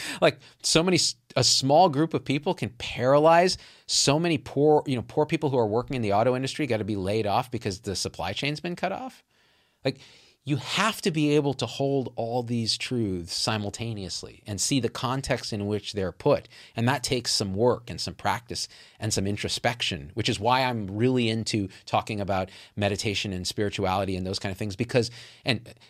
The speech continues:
the shows that I do about those get hardly any views, but I'm gonna keep doing them because until we actually introspect and grow ourselves, we can't actually have the tools to have these conversations properly, to make sense of the world,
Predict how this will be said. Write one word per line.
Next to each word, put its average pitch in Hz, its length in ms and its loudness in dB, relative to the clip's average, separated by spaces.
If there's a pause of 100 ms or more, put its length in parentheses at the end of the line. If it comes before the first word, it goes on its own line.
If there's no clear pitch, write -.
the 120 80 2
shows 143 280 4
that 147 100 4
I 127 100 4
do 131 160 4
about 110 260 2
those 117 220 2
get 117 180 2
hardly 127 420 2
any 98 200 -4
views, 90 480 -2
but - 260 -6
I'm 135 240 0
gonna 147 160 0
keep 120 320 -4
doing 120 360 4
them - 160 -18 (960)
because 120 360 4 (560)
until 151 440 4
we 147 160 6
actually 131 340 2
introspect 123 540 0
and 104 120 -4
grow 101 200 2
ourselves, 120 440 2
we 107 120 -2
can't 107 320 -6
actually 113 260 -2
have 92 140 -4
the 92 80 -6
tools 104 420 -4
to 95 100 -8
have 82 220 -8
these 87 300 -12 (380)
conversations 85 540 -6
properly, 131 460 2
to 90 80 -2
make 87 180 -8
sense - 280 -6
of 85 100 -8
the 90 80 -8
world, 110 340 2